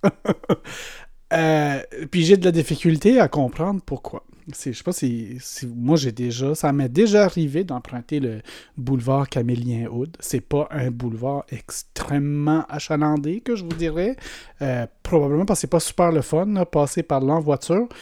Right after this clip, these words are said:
Euh, c'est sinueux, puis c'est pas, tu sais, c'est beau, là, quand, tu sais, surtout à l'automne, ça peut être le fun. Mais c'est pas, selon moi, c'est pas la meilleure façon de, la, ou la fa-, façon la, la plus, euh,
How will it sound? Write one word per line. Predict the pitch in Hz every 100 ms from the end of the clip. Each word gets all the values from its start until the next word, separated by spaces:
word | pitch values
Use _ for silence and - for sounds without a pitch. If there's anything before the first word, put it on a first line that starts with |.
| - _ 143
Euh, | 123
c'est | - 127
sinueux, | - - 151 151 151 147 147 143 131
puis | 117 107
c'est | - -
pas, | 139 143 147 139 127
tu | - - _
sais, | 170
c'est | 156 123
beau, | 113 120 175 254
là, | 208 202
quand, | 151 151 139
tu | -
sais, | 165
surtout | - 123 139 139
à | 123
l'automne, | 123 113 - 180
ça | 143
peut | 120
être | 123 -
le |
fun. | 107 165 214 - - - _ -
Mais | 139
c'est | - 147
pas, | - 214 180 - - -
selon | - 143 165 135
moi, | 143
c'est | 185 139
pas | 156
la | 156
meilleure | 113 123 135
façon | - 120 - 143
de, | 123 101 135 - - - - _ -
la, | 127
ou | 120 120
la | 113
fa-, | 110 - 135
façon | 123 131 -
la, | 135 110 - - -
la | 113
plus, | - 139
euh, | 123